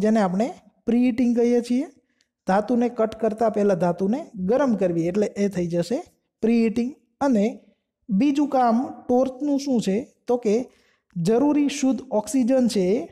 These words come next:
પૂરો પાડવો. તો આ બંને કામ છે એ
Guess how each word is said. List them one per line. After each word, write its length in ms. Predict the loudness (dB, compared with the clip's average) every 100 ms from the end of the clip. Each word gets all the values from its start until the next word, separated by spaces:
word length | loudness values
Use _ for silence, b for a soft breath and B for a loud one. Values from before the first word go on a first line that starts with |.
| _ _
પૂરો 240 | -2 0 2
પાડવો. 360 | 2 0 -2 -6 _ _ _ _
તો 60 | -8 -4
આ 100 | -2
બંને 320 | 0 2 2
કામ 300 | 0 0 0 -2
છે 160 | -4 -6 -12 _ _ _ _ -4
એ 140 | 0